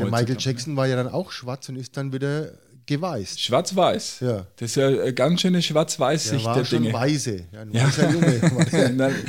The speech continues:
Speaker 2: Ja.
Speaker 1: vom, vom jungen Schwarzen zum alten
Speaker 2: Weißen.
Speaker 1: weißen Mann.
Speaker 2: <laughs> Zum
Speaker 1: <laughs> So
Speaker 2: alten.
Speaker 1: schnell kann's gehen.
Speaker 2: Zum greisen
Speaker 1: Ja, hat
Speaker 2: Weißen.
Speaker 1: ihm auch nichts gebracht. Ja, aber ganz, ganz schwierige Diskussion. Und natürlich gibt's ja viele, viele Dinge, die da, äh, noch betroffen sind. Unsere,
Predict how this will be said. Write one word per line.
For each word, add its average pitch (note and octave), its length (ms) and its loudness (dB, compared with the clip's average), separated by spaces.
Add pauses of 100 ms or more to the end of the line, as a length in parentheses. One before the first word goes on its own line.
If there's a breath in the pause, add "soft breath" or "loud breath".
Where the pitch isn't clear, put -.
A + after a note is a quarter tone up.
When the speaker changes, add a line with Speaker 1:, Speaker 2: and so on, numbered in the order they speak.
Speaker 2:
Ja. A#2 220 0
Speaker 1:
vom, D#3 320 2 (180 loud breath)
vom D3+ 240 -2
jungen A3 380 2
Schwarzen G3 520 2
zum F#3 220 4
alten E3+ 380 4
Speaker 2:
Weißen. D#3 360 6
Speaker 1:
weißen - 0 -
Mann. D3+ 260 4 (280)
Speaker 2:
<laughs> - 60 6
Zum E3+ 160 2
Speaker 1:
<laughs> - 20 0
So D#3+ 180 2
Speaker 2:
alten. G3+ 120 4
Speaker 1:
schnell F3+ 200 4
kann's F#3 380 -2
gehen. A3+ 120 -4
Speaker 2:
Zum F#3+ 160 0
greisen D3 440 0
Speaker 1:
Ja, F3+ 120 6
hat D3+ 80 6
Speaker 2:
Weißen. G3 120 4
Speaker 1:
ihm G3 100 6
auch G3+ 140 4
nichts A3 260 4
gebracht. B2 380 0 (220 loud breath)
Ja, B2+ 100 6
aber F#3+ 140 6
ganz, G#3 380 2 (280)
ganz G#3+ 260 4
schwierige B3+ 460 4
Diskussion. A#3 500 4
Und G#3+ 100 4
natürlich E3 360 4
gibt's E3+ 220 2
ja D#3 100 8
viele, F3 480 2
viele D#3 280 0
Dinge, D3+ 280 0
die D3 260 -2
da, C3 320 4
äh, B2+ 140 4
noch C3 160 2
betroffen A#2+ 540 2
sind. G3 220 4
Unsere, D3+ 520 4